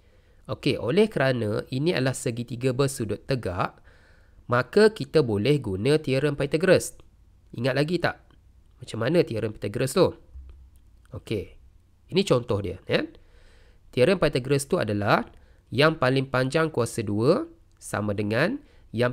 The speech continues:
pendek kuasa dua tambah pendek kuasa dua. Okey, awak ingat itu, eh? Jadi, cuba awak bina teorem Pythagoras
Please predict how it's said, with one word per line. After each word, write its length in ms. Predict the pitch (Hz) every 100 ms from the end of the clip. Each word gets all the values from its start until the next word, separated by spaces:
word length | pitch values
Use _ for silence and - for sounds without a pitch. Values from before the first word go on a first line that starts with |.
| 135
pendek 320 | 135 170 165
kuasa 320 | 131 127 127
dua 400 | 135 139 139 - - _ _ _
tambah 320 | 113 151 175 151
pendek 320 | 110 101 98
kuasa 240 | 95 92 87
dua. 320 | 90 95 - _ _ _ _ _ _ - -
Okey, 160 | -
awak 160 | 95 104
ingat 140 | 107 98
itu, 160 | 107
eh? 160 | 127 - - - - - - _ _ 107
Jadi, 320 | 104 202 208
cuba 240 | 156 185
awak 160 | 170 -
bina 320 | 151 160 117
teorem 320 | - 117 120
Pythagoras 560 | 110 110 107 123 104 -